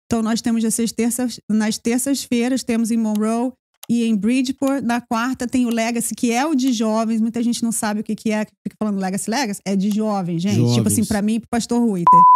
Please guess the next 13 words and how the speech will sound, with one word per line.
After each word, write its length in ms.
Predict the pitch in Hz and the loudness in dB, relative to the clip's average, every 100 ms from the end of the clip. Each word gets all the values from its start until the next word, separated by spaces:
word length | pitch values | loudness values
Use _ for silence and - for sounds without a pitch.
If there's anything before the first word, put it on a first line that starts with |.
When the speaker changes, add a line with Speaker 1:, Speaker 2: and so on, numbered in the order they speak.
| 1017 | 8
Speaker 2:
Jovens, 460 | 1017 143 143 117 107 | 8 6 4 2 2
desse 320 | 113 147 - | 2 2 2
Speaker 1:
Super 280 | 165 226 135 269 | 4 4 4 2
Speaker 2:
tipo. 40 | |
Speaker 1:
<laughs> 160 | 247 240 | 0 2
jovem. 920 | 269 - 233 - 320 359 330 311 277 | 0 2 0 0 0 0 -2 0 0
E 280 | - 311 427 - | 4 2 2 -2
também 460 | 311 285 269 285 | 0 2 2 0
tem 440 | 277 262 277 285 277 | 0 0 0 0 -2
em 340 | 269 269 269 262 | 0 2 2 2
Bethel, 500 | 226 247 254 233 196 | 2 0 -2 0 0
na 140 | 196 202 | 0 -2
quarta-feira, 840 | 208 220 254 - 220 196 226 370 | -2 -2 -4 -2 -2 0 0 -2